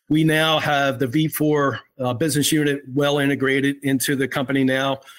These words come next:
We did the rebranding last year as well. So, like, the fundamentals are all in place there for us to really take off going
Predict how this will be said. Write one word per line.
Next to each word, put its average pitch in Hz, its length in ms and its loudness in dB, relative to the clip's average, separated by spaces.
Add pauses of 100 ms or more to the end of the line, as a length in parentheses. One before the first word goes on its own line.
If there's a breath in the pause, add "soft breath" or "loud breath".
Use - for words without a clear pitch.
(300 loud breath)
We 143 160 2
did 151 200 -2
the 160 60 2
rebranding 147 640 2
last 139 320 0
year 139 220 2
as 123 100 -4
well. 131 180 0
So, 156 160 0
like, 147 220 0
the 156 100 -4
fundamentals 190 920 0
are 123 220 -2
all 147 400 -2
in 127 120 0
place 135 360 -2
there 156 320 -2 (300 loud breath)
for 170 180 -2
us 175 160 0
to 151 100 -2
really 151 380 2
take 147 340 -2
off 135 320 0 (560 loud breath)
going 135 420 2